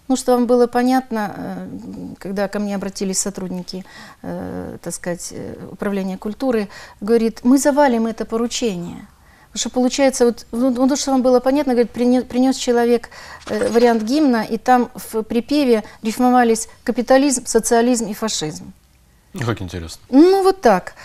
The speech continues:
Speaker 1: Вот. Э, ну, попросили, я попробовала, ну, четырнадцать вариантов написала в итоге.
Speaker 2: Четырнадцать вариантов?
Speaker 1: <laughs> Да.
Speaker 2: Где-то лежат еще эти тринадцать
Speaker 1: И-,
Speaker 2: вариантов?
Speaker 1: есть, есть,
Speaker 2: Покажете
Speaker 1: есть.
Speaker 2: потом когда-нибудь
Speaker 1: <laughs> Есть,
Speaker 2: обязательно,
Speaker 1: есть,
Speaker 2: да?
Speaker 1: конечно, да.
Speaker 2: Э, Алла Антоновна,
Speaker 1: Да.
Speaker 2: теперь наша рубрика «Блиц». Я буду предлагать вам два варианта на выбор, вы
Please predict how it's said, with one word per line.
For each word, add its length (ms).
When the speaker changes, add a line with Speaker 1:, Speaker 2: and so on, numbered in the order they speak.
Speaker 1:
Вот. 480
Э, 280
ну, 160
попросили, 560
я 180
попробовала, 540
ну, 140
четырнадцать 420
вариантов 440
написала 520
в 80
итоге. 400
Speaker 2:
Четырнадцать 600
вариантов? 520
Speaker 1:
<laughs> 40
Да. 160
Speaker 2:
Где-то 360
лежат 320
еще 200
эти 140
тринадцать 440
Speaker 1:
И-, 20
Speaker 2:
вариантов? 320
Speaker 1:
есть, 200
есть, 100
Speaker 2:
Покажете 440
Speaker 1:
есть. 100
Speaker 2:
потом 260
когда-нибудь 500
Speaker 1:
<laughs> 0
Есть, 120
Speaker 2:
обязательно, 340
Speaker 1:
есть, 120
Speaker 2:
да? 60
Speaker 1:
конечно, 460
да. 280
Speaker 2:
Э, 360
Алла 200
Антоновна, 340
Speaker 1:
Да. 40
Speaker 2:
теперь 260
наша 280
рубрика 340
«Блиц». 300
Я 60
буду 160
предлагать 400
вам 140
два 120
варианта 360
на 60
выбор, 260
вы 100